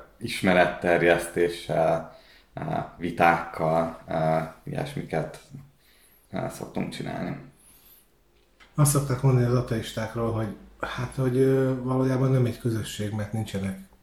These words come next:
Speaker 2: közös értékeik. Hogy leginkább ugye abban egyeznek csak meg, hogy, ö, hogy nem vallásgyakorlók. De szerinted van ezen túlmutatóan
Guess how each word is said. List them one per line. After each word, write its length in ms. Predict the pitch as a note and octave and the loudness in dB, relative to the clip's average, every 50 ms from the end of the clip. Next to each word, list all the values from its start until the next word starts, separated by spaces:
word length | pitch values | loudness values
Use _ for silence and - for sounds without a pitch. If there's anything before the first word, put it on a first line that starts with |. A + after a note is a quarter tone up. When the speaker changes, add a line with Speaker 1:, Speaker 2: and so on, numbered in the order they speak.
| _ _ | _ _
Speaker 2:
közös 360 | - B2 A2+ F#2+ F#2 - - | -4 -4 -2 -2 -4 -6 -8
értékeik. 800 | - F2 F2 - - - E2+ - - F#2 E2+ E2 E2+ - - _ _ - - - - - - - - - _ _ | -10 -10 -10 -12 -12 -14 -14 -12 -12 -12 -12 -12 -14 -16 -20 _ _ -20 -20 -20 -20 -20 -20 -20 -20 -20 _ _
Hogy 220 | - G2+ G2+ G2 F#2+ - - - - _ - | -8 -6 -6 -6 -6 -8 -12 -16 -20 _ -8
leginkább 580 | A#2+ A#2 G#2+ G#2 G#2+ G#2 G2+ A2+ A2 G#2 G#2 | -6 -6 -4 -4 -6 -6 -6 -6 -8 -8 -8
ugye 180 | G#2+ G#2 A2 G#2+ | -8 -8 -8 -6
abban 300 | G#2+ G2+ G2 G2 G2 G2+ | -8 -8 -8 -8 -8 -8
egyeznek 520 | G2+ G2 G2 G#2 G2+ G2+ G#2 G2+ F#2+ - | -10 -10 -10 -10 -10 -10 -10 -12 -14 -14
csak 240 | - - G#2 G2+ - | -12 -10 -10 -10 -8
meg, 180 | A2 G#2+ G2+ - | -8 -8 -10 -10
hogy, 240 | - - G#2 G#2 - | -12 -12 -12 -12 -10
ö, 180 | G#2 G#2 G2+ G#2 G#2 F#2+ F#2+ G2 | -10 -10 -10 -10 -10 -12 -14 -12
hogy 160 | G#2+ G#2 G#2 | -10 -8 -8
nem 200 | G#2+ G#2 G2+ G2+ | -8 -8 -8 -8
vallásgyakorlók. 1000 | G#2 G2+ G2+ G2 G2 F#2+ F#2+ - G2+ G2 - - G2+ G2 G2 G#2+ B2+ C#3+ C#3+ C#3 C#3+ C#3+ - - - - - - - - - - - | -8 -8 -8 -8 -10 -10 -10 -10 -10 -10 -10 -10 -10 -8 -2 0 2 2 2 0 -2 -8 -12 -16 -20 -20 -20 -20 -20 -20 -20 -20 -12
De 220 | - B2 A#2+ A#2+ A#2+ | -8 -2 0 0 2
szerinted 500 | - - B2+ A#2+ B2+ B2+ - C3 B2 A#2 | 2 2 4 4 4 4 4 4 2 2
van 520 | A2+ A#2+ B2 B2+ C3+ C#3 - - - - - - - | 4 6 6 6 6 6 4 0 -4 -10 -12 -6 -4
ezen 360 | B2 A#2 A#2+ B2 A#2+ A#2+ A#2+ | -4 -2 0 0 0 -2 -2
túlmutatóan 1080 | - - B2+ B2 A#2+ B2 A#2+ B2 - B2+ A#2+ - C3+ B2+ A#2+ B2 B2 A#2+ B2 A#2+ - | -2 0 2 2 2 2 0 0 -2 -4 -4 -2 -2 0 2 2 2 2 2 0 -4